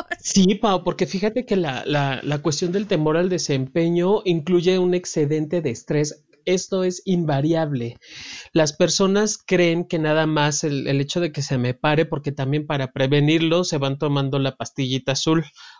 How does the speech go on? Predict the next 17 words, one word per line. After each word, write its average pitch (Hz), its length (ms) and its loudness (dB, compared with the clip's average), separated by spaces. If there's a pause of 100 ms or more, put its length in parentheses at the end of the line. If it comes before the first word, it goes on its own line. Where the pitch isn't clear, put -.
(100)
o 139 120 -4
valga 165 320 -2
el 160 100 -8
color 127 340 -6
que 135 120 -8
sea, - 300 -8 (680)
¿no? 151 320 0
Y, 139 500 -2
y 165 120 -2
lo 151 160 2
que 147 160 -6
quieren 185 560 0
es 160 200 -4
como, 151 400 -6 (380)
quiero 165 160 -4
entrecomillar, 151 800 -4
prevenir 160 880 2